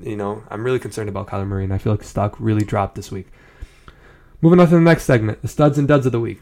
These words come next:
So the studs of the week, Matt Ryan, gotta give credit where credit's due. The man balled out, three hundred eighty-nine yards, three touchdowns, zero picks, with a hundred, with a Q B rating of a hundred and seven point six. Shout out to Matt Ryan.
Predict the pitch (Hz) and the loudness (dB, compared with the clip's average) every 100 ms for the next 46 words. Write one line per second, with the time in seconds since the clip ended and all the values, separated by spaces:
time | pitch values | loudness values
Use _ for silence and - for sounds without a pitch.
0 | - - 117 113 - 117 127 117 110 101 | -16 -4 -2 -2 -2 -2 -2 -4 -6 -8
1 | - - - 127 135 135 135 120 104 - | -18 -20 -4 2 4 6 6 4 -2 -4
2 | 120 123 120 107 131 127 117 127 113 113 | 0 0 0 0 0 2 0 -4 -4 -6
3 | 107 113 120 120 117 107 - 139 131 123 | -4 -4 -4 -2 0 -2 0 0 0 0
4 | 127 127 123 123 120 117 117 - - 139 | -2 0 -2 -4 -2 -2 -4 -14 -6 -2
5 | 127 120 - 120 117 107 131 131 - 117 | 0 -2 -2 -2 -2 -2 0 0 0 -4
6 | - 123 113 113 113 107 113 123 113 - | -4 -8 -8 -4 -4 -2 -2 -2 -4 -8
7 | 135 131 131 123 120 117 113 - - - | -6 -6 -6 -6 -4 -4 -6 -14 -20 -20
8 | _ - 147 143 135 135 131 120 113 123 | _ -4 0 2 2 0 -2 -4 -6 -6
9 | 123 104 117 113 117 104 - 123 117 - | -8 -8 -10 -10 -12 -14 -6 -4 -4 -10
10 | _ - 127 120 113 117 107 131 147 143 | _ -10 -4 -4 -4 -8 -8 -6 -4 -4
11 | 135 | -6